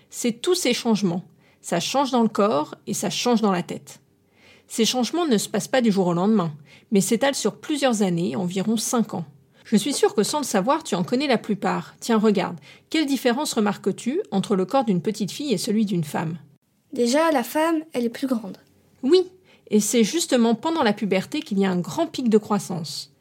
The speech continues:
Speaker 1: La fille prend environ neuf centimètres par an, soit environ vingt-trois centimètres au total.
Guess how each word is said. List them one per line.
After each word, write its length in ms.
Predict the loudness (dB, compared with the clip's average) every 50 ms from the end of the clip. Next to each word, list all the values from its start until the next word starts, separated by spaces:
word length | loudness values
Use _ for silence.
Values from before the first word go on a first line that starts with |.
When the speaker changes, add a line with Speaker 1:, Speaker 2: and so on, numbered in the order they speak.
| _ _ _ _ _ _ _ -2
Speaker 1:
La 140 | 0 0
fille 280 | 0 2 0 -2 -2 -2
prend 320 | -4 -6 -4 -2 0 2
environ 340 | 2 4 4 2 2 4 4
neuf 280 | 4 4 4 4 2 0
centimètres 520 | -2 -2 -2 -2 0 0 0 0 0 0
par 180 | 0 -2 0 0
an, 140 | -2 -2 -4
soit 340 | -6 -8 -6 -2 -2 0
environ 380 | 0 2 2 2 2 4 4 2
vingt-trois 500 | 2 2 0 0 -2 -4 -4 0 0 0
centimètres 540 | 0 0 -4 -4 -2 0 0 -2 -2 -2 -4
au 60 | -4
total. 500 | -2 -2 -4 -2 -2 -4 -4 -4 -6 -10